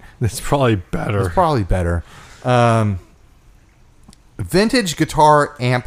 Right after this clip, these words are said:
Speaker 2: collection. Eighty-five hundred dollars.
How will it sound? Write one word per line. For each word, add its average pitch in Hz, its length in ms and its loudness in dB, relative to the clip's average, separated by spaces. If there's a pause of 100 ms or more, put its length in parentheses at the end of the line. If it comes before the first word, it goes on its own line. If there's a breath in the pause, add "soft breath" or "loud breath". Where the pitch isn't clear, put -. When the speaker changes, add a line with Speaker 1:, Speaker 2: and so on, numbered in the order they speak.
(140)
Speaker 2:
collection. 98 800 -2 (560 soft breath)
Eighty-five 185 1120 2
hundred 180 760 2
dollars. 107 760 0